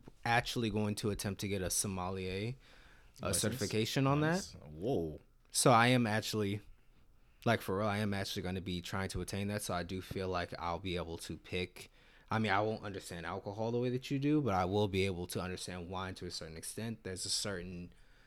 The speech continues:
Speaker 1: demographic that I wanna shoot for. Like, I want it to be accessible to people like us, to people of our color scheme, you know? But I also want it to be a higher class event, a higher class environment.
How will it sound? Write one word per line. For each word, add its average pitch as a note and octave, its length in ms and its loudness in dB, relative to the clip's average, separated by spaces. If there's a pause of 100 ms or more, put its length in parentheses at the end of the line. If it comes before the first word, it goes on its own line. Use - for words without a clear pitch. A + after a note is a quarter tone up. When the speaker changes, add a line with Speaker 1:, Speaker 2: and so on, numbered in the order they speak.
(1300)
Speaker 1:
demographic B2 720 2
that B2 120 2
I B2 40 4
wanna B2+ 180 2
shoot C3+ 280 0
for. C#3+ 160 2
Like, G#2+ 180 2
I G2+ 80 2
want A2 280 -2
it - 40 -6
to A2 60 -6
be G#2 100 0
accessible A#2 600 0
to A#2+ 120 -6
people G#2+ 440 -6
like E2+ 260 -2
us, A2+ 280 -2
to F2 120 -4
people F#2+ 340 -8
of F2 120 -8
our F#2 220 -2
color A2 280 -4
scheme, D#3 380 -4
you F3 100 2
know? F#3 260 -2
But A2+ 160 0
I G#2+ 120 4
also A#2 320 0
want A2 220 -2
it G2+ 100 -4
to G#2+ 120 -4
be G2 380 -4 (380)
a G2+ 80 0
higher G#2 380 0
class - 380 -4
event, E2 360 -8 (140)
a F#2 120 -4
higher G2 300 -2
class - 600 -4 (320)
environment. E2 640 -2